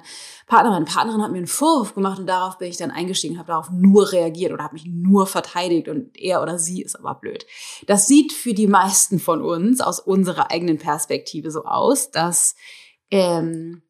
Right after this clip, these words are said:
der oder die andere angefangen hat oder irgendetwas passiert ist. Ähm, das heißt, es ist total irrelevant, wer angefangen hat. Wenn du dich in einem Streit wiederfindest, dann hast du damit was zu tun und trägst zu, Achtung,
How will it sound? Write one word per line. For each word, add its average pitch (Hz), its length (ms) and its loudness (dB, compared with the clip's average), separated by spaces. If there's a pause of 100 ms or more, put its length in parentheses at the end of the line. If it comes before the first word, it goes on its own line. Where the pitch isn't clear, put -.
(180)
der 180 160 2
oder 175 120 -2
die 175 120 -10
andere 170 240 -4
angefangen 147 360 -8
hat 143 60 -4
oder - 140 0
irgendetwas 202 640 2
passiert 175 580 -8 (120)
ist. - 640 -4 (1120)
Ähm, 185 960 0 (880)
das 196 180 4
heißt, 208 260 4
es 196 140 -4
ist - 160 -6
total 208 340 -2
irrelevant, 175 520 0
wer 156 120 0
angefangen 240 600 -2
hat. 339 360 -2
Wenn 202 320 2
du 233 120 0
dich 269 140 4
in - 120 -2
einem 180 140 -2
Streit 196 360 -4
wiederfindest, 233 640 0
dann 185 180 -4
hast 190 280 -6
du 262 640 6 (960)
damit 185 300 4
was 180 180 -4
zu 196 100 -6
tun 285 360 0
und - 160 -10
trägst - 500 -2
zu, - 220 -6
Achtung, 285 500 2